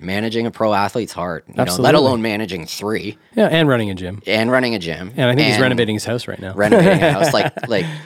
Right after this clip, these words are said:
Speaker 1: and having kids
Speaker 2: Yep.
Speaker 1: and, you know, a wife. And
Speaker 2: Yeah, you ju-, you just start stacking it up and you start to realize.
Speaker 1: So
Speaker 2: Like
Speaker 1: for me, it's great because when I watch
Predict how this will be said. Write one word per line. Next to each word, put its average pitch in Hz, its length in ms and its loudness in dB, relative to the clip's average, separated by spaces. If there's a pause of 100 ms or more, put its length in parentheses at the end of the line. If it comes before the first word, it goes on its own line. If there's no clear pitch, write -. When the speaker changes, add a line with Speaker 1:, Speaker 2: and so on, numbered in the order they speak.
(140)
Speaker 1:
and 123 240 2
having 117 320 0
kids 101 540 -4
Speaker 2:
Yep. 95 180 -4
Speaker 1:
and, 95 440 -4
you 107 120 -4
know, 92 140 -2
a 80 60 -4
wife. - 420 -8
And 80 120 -10
Speaker 2:
Yeah, 156 140 -4
you 117 140 -6
ju-, 139 200 -2
you 156 120 2
just 160 180 2
start 131 160 2
stacking 123 400 0
it 104 100 -4
up 110 140 -2
and 104 100 -4
you 101 60 -6
start 110 260 -4
to 110 100 -12
realize. 101 680 -8
Speaker 1:
So - 220 2
Speaker 2:
Like 147 80 2
Speaker 1:
for 147 120 2
me, 131 540 0
it's - 160 -6
great 104 480 -4
because 98 260 -10
when 95 140 -6
I 90 80 -4
watch 95 720 -2